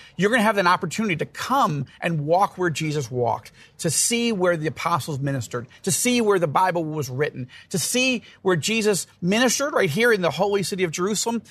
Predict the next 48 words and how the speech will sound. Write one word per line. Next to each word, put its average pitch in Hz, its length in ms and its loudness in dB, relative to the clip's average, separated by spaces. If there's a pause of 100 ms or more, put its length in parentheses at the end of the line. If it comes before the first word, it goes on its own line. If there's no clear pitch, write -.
(160)
as 147 160 0
well 196 300 2
as 156 100 0
where 160 160 2
he 156 160 -6
died 196 500 2 (360)
and 147 200 -2
rose 196 280 4
again. 226 580 0
You'll 165 160 2
see 214 140 0
his 190 320 2
empty 233 280 2
tomb, 262 440 -2 (320)
and 175 100 0
you'll 190 100 2
see 240 460 0 (220)
the 147 80 -10
very 185 220 2
place 170 420 0
where 135 100 -2
he's 156 160 -2
gonna 147 140 -4
come 151 240 -4
back 143 340 -2
and 143 180 -8
reign 156 360 -4
over 135 180 -6
the 135 80 -8
entire 147 400 -4
world. 147 380 -2 (320)
What 277 160 0
an 339 80 2
amazing 196 500 2
thing. 147 400 -2
And 143 160 0
Joshua 208 320 2
Fund 208 140 0
has 151 80 0
done 156 260 0
many 220 240 2
of 185 80 2
these 165 160 -4
educational 165 640 -2
tours 185 400 -2
over 139 240 -4
the 135 100 -8
years, 269 460 -2